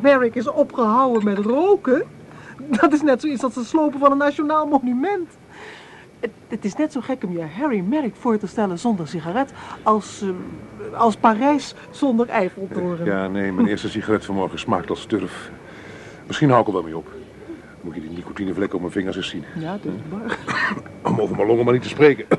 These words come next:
Speaker 2: <coughs>
Speaker 1: Nou, dat is een lelijke hoest. Ik begin te begrijpen waarom je ermee wilt stoppen.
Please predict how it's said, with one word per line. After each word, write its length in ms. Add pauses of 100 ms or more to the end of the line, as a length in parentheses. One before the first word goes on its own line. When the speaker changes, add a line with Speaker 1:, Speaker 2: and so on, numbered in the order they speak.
(180)
Speaker 2:
<coughs> 200 (1500)
Speaker 1:
Nou, 320
dat 200 (100)
is 280
een 100 (100)
lelijke 340
hoest. 400 (240)
Ik 120
begin 200
te 80
begrijpen 460
waarom 220
je 80
ermee 200
wilt 140
stoppen. 380